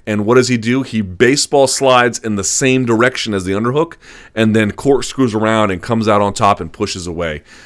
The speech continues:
What hustle from Joe Soto. What situational awareness from Joe, uh, Soto, and what preparation from Joe Soto. He knew if he found himself underneath Hani Yahya,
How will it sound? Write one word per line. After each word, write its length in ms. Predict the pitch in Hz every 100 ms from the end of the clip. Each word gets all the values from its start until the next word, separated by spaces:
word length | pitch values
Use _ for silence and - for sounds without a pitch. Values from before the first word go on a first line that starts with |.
| - _
What 380 | 101 117 147 -
hustle 800 | - - - - - 80 65 - _ _
from 240 | - 104 95
Joe 200 | 98 90
Soto. 420 | - 101 82 78
What 440 | 85 110 135 - - _ -
situational 840 | - 143 - 131 127 - 135 127
awareness 720 | 104 92 85 104 107 87 76
from 220 | - 95 87
Joe, 360 | 90 87 82 -
uh, 160 | 80
Soto, 380 | 80 101 87 82
and 280 | - 95 90
what 360 | 90 117 123 -
preparation 760 | - 117 104 87 87 90 87
from 180 | 80 76
Joe 160 | 73 76
Soto. 380 | - 76 65 65 - - -
He 220 | 110 160
knew 440 | 143 120 147 156
if 200 | - -
he 160 | - 135
found 360 | - 139 131
himself 520 | 131 123 - 110 104 -
underneath 500 | 110 113 113 104 98
Hani 260 | 104 104
Yahya, 440 | 101 90 87 85